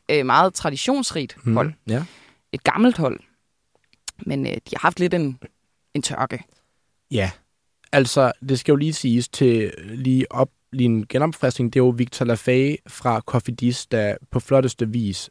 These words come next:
Speaker 2: vinder i dag.
Speaker 1: Den mand, der jo sad sammen med Vingegaard og Pogacar
Speaker 2: Ja,
Speaker 1: i går, da
Speaker 2: og det
Speaker 1: de
Speaker 2: s-,
Speaker 1: angreb.
Speaker 2: som vi også snakkede om, øh, en, en fransk mand, der er ved at blive en, øh, ven af løbet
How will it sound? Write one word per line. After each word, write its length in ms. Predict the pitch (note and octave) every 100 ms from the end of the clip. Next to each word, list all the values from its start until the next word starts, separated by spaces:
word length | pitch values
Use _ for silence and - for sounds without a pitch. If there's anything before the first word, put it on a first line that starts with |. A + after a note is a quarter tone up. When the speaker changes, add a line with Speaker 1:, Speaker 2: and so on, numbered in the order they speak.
| -
Speaker 2:
vinder 380 | G#2+ B2 B2+ A2
i 100 | F#2
dag. 340 | F2 F2 - -
Speaker 1:
Den 140 | G#3
mand, 220 | G3 G#3
der 60 | F#3
jo 160 | E3 D3+
sad 260 | - G3+
sammen 260 | - E3 E3
med 80 | D#3
Vingegaard 400 | D#3 E3+ D#3 D3
og 80 | -
Pogacar 460 | - G3+ - G#3
Speaker 2:
Ja, 180 | C#3+ C3+ C#3
Speaker 1:
i 60 |
går, 200 | - C3+
da 80 | -
Speaker 2:
og 40 | C3+
det 80 |
Speaker 1:
de 60 | F#3
Speaker 2:
s-, 40 |
Speaker 1:
angreb. 340 | - C#3 - -
Speaker 2:
som 200 | - D#3
vi 80 | D3+
også 140 | D3+
snakkede 420 | - D#3+ E3+ F#3+ C3
om, 180 | A#2+ C#3+
øh, 480 | C3+ B2 A#2 A#2
en, 120 | B2+ B2+
en 120 | B2+
fransk 460 | A2+ - C#3 F3 -
mand, 220 | C3+ B2
der 80 | B2+
er 40 |
ved 80 | C#3+
at 80 | B2+
blive 400 | C3 B2+ B2+ B2+
en, 100 | B2
øh, 280 | A2+ A2+ A2
ven 160 | C3
af 280 | D3+ C3+ B2+
løbet 340 | D3 D3 A#2+